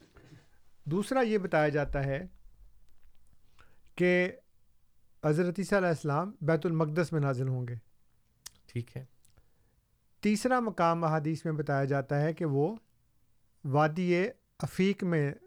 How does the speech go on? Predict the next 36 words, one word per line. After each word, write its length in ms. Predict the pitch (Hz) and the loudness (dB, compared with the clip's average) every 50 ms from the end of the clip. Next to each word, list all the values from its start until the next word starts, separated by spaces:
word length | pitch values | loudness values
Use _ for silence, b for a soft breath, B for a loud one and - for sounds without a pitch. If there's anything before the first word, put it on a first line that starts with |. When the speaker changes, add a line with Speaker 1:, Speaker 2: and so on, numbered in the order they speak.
| - 160 | -4 0
Speaker 1:
نازل 280 | 143 143 131 143 135 | 0 2 2 0 0
ہوں 220 | 131 131 131 131 123 | 0 -2 -2 -4 -4
گے۔ 100 | 123 120 - _ _ _ _ _ | -6 -8 -10 _ _ _ _ _
Speaker 2:
وادی 340 | - 110 110 107 110 107 107 | -4 -4 -4 -2 -2 -2 -2
عفیق 260 | 98 - - 101 95 - - | -2 -4 -8 -12 -12 -12 -8
میں، 80 | - 101 | -10 -10
ٹھیک 320 | 95 - - 104 _ - | -10 -10 -16 -16 _ -12
ہے۔ 40 | 110 110 _ _ _ _ _ _ _ _ _ _ | -16 -16 _ _ _ _ _ _ _ _ _ _
Speaker 1:
اور 120 | - 156 156 | 0 0 0
چوتھا 460 | 147 - - 190 196 196 - 240 262 | 0 0 0 0 0 2 2 0 0
مقام 360 | 254 226 202 - 170 165 160 | 0 0 -2 0 0 0 0
بتایا 240 | 160 151 160 147 151 | 0 0 0 0 0
جاتا 360 | 147 147 143 143 - - 160 | 0 0 -2 -2 -2 -2 -2
ہے 60 | 180 | -2
کہ 100 | 170 180 | -2 -2
وہ 100 | 170 151 | -4 -4
جبل 400 | 143 131 160 147 147 180 185 165 | 0 0 0 0 2 0 -2 0
دخان 300 | 160 117 123 151 156 151 | -2 0 2 2 2 2
پر 120 | 147 - 143 | 0 -2 -4
نازل 300 | 135 131 127 117 120 117 | -4 -4 -4 -4 -4 -6
ہوں 200 | 123 131 135 139 | -6 -8 -10 -14
گے۔ 60 | 147 - _ _ _ _ _ _ _ _ _ _ _ _ _ _ - | -16 -18 _ _ _ _ _ _ _ _ _ _ _ _ _ _ -12
Speaker 2:
ٹھیک 260 | - 101 - _ - | -12 -12 -12 _ -20
ہے۔ 60 | 101 113 _ _ _ - - _ _ _ - | -20 -20 _ _ _ -20 -20 _ _ _ -4
Speaker 1:
اب 80 | 151 147 | 0 2
جیسے 180 | 170 156 180 | 2 2 4
میں 100 | 180 180 | 2 2
نے 80 | 175 180 | 2 2
عرض 120 | 170 - | 0 0
کیا، 160 | - 190 190 | 0 0 0
بندہ 240 | 180 143 147 147 151 | 2 2 0 2 2
ایک 300 | 156 143 139 135 - - | 2 2 2 0 -2 -4
ہے، 60 | 139 - _ _ _ _ _ _ _ _ - - _ _ _ _ _ _ _ _ _ _ _ _ - | -18 -20 _ _ _ _ _ _ _ _ -20 -20 _ _ _ _ _ _ _ _ _ _ _ _ -2
زمانہ 340 | 147 151 143 147 147 156 175 | 0 2 4 4 2 2 2
ایک 420 | 185 190 - 147 143 139 - - | 0 0 0 0 -2 -2 -2 -4
ہے، 60 | 139 | -14